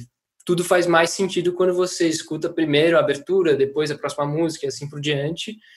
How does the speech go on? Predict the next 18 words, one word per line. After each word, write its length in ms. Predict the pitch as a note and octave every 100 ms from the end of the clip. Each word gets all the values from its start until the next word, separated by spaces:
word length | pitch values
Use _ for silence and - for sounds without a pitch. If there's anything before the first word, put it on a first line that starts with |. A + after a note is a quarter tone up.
| _ _
Então, 240 | C#3+ C#3 D#3
escutar 400 | D3 D#3 D#3 G3
Calma, 440 | G3 F3 D3+ C#3 B2
por 140 | C#3
exemplo, 240 | C3+ C3
que 60 | A#2+
é 20 |
uma 140 | C3+ C3+
música 300 | C#3 C#3 C3
que 80 | -
tá 140 | C#3
lá 220 | C3 C#3 C#3
mais 320 | C#3 D3+ D3+
pro 220 | - C#3
final 460 | C3+ C#3 C3+ D#3+ C#3+
do, 80 | A#2+ - C3+
do 140 | B2+
disco, 480 | B2+ E3 E3+ -